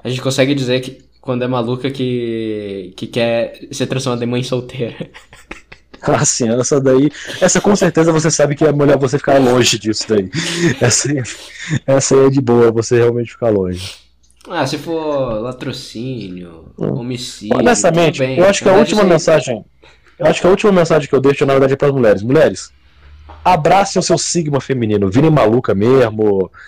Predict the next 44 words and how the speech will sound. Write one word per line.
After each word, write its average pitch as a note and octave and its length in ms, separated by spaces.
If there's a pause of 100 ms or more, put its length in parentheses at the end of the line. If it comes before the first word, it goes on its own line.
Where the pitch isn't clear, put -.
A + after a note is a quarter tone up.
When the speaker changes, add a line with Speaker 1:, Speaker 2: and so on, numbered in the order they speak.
(340)
Speaker 2:
virem C#3+ 220
a D3+ 100
Wandinha, G#2+ 1120 (320)
fiquem D3+ 320
vendo C#3+ 300
aí C3+ 180
a, A2 680
as, - 300
as, G2 640
as A2+ 140
presidiárias A#2+ 680
se - 60
inspirando, A#2 640
se - 100
inspiram C#3+ 400
nas A#2 140
suas A#2+ 180
heroínas, A2 460
sabe? A2 260
Tipo, - 240 (380)
a C3+ 100
gente F#3+ 160
se A3+ 80
inspira G3+ 220
em G3+ 40
Kaczynski, F#3 520
tá G#2 100
ligado? A2+ 240
Vocês C3+ 220
podem G#3+ 260
ter G#3+ 140
direito F#3+ 260
absoluto F#3+ 380
de F3+ 60
se - 60
inspirar F3 280
com - 40
essa F3 140
menina E3 180
que C#3+ 80
cometeu D#3 380
aqui, C#3+ 140
ó, C#3 40
latrocínio, C3 720